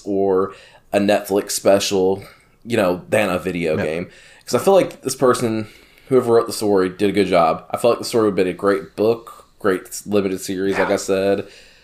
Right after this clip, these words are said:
Speaker 1: But I just don't think the format worked with the story, and I just don't think the gameplay was compelling enough to justify it being a video game.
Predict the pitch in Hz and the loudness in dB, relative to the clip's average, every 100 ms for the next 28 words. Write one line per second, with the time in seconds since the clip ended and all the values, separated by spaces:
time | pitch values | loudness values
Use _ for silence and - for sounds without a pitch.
0 | _ _ 113 120 123 135 131 - - - | _ _ 2 2 4 2 2 -2 -6 -10
1 | - 143 139 110 80 104 - 92 87 - | 0 2 4 2 2 -2 -2 -12 -8 -6
2 | - 113 104 90 80 90 95 104 - - | -4 0 0 0 0 -2 -4 -6 -14 -4
3 | 107 104 101 113 101 90 85 110 113 107 | 0 0 2 0 -2 -6 -2 -2 0 2
4 | 95 92 98 95 113 101 98 95 95 95 | 2 0 -6 -4 0 0 0 -4 -6 -6
5 | 87 95 101 92 92 87 87 92 87 82 | -4 -4 -2 -2 0 0 0 -4 -6 -2
6 | 120 90 82 82 82 85 | -2 -2 -4 -6 -10 -12